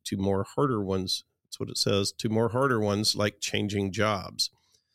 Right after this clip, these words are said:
Mostly because I'm thinking about all the consequences of those decisions. How do people, how do you people, you, how do you people?"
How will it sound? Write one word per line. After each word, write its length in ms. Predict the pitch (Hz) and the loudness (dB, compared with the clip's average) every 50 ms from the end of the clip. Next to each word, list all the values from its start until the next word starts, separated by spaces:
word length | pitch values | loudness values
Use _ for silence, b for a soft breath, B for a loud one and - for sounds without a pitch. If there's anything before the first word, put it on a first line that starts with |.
| _ _ _ _ _ | _ _ _ _ _
Mostly 400 | 110 110 113 131 135 - - 120 | 2 4 4 6 4 4 4 4
because 380 | 113 - - - 104 104 98 104 | 2 2 4 2 2 4 4 4
I'm 160 | 98 95 95 | 2 2 0
thinking 440 | - - 101 98 - 98 95 92 92 | 0 0 0 0 0 -2 -2 -2 0
about 240 | 85 92 90 90 - - | 2 0 0 0 0 0
all 260 | 113 113 127 135 139 | 2 2 4 4 2
the 80 | 131 | 2
consequences 800 | - - - 104 104 95 - - - - 95 90 - - 90 90 | 0 0 0 0 0 0 -4 -8 -6 -4 -4 -4 -2 -4 -6 -6
of 80 | 95 85 | -4 -2
those 180 | 95 92 87 - | 0 0 0 -2
decisions. 640 | - 92 - - 95 87 80 90 87 95 95 - - | 0 0 0 0 0 0 -2 -6 -6 -4 -4 -2 -2
How 80 | 131 | 0
do 80 | 139 170 | 0 0
people, 460 | - - 131 127 - - 117 110 107 - _ _ _ _ | 0 2 0 0 2 2 0 0 0 -4 _ _ _ _
how 220 | _ - 135 156 | _ -2 0 2
do 80 | 147 139 | 4 2
you 260 | 120 110 117 143 180 | 2 4 4 4 4
people, 480 | 175 - 185 160 - - 92 95 110 - - _ - | 4 2 -2 -2 -2 -6 -8 -8 -10 -12 -14 _ -4
you, 180 | 113 139 147 - | -4 -4 -4 -4
how 160 | - - 240 | -4 -2 -2
do 60 | 202 | 0
you 240 | 180 165 160 240 277 | 0 0 2 0 0
people?" 600 | 202 - 233 247 247 - 170 156 190 233 202 - | 2 2 2 2 2 2 2 2 2 0 -2 -6